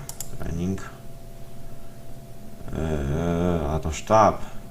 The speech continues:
Kurczę, taka pomyłka. Sztab. No i mamy zadowalającego. Mam nadzieję, że w przyszłości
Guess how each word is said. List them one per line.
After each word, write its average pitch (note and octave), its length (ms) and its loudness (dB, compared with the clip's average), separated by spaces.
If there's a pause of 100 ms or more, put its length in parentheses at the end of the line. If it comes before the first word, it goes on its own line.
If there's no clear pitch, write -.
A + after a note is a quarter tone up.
(180)
Kurczę, E2 640 0
taka C#2 220 0
pomyłka. D#2+ 520 0 (840)
Sztab. - 320 0 (400)
No E2+ 120 0
i F2 80 0
mamy F2+ 280 2
zadowalającego. F2 840 2
Mam E2 160 0
nadzieję, F2 280 2
że F2+ 120 2
w F2 60 -4
przyszłości - 760 0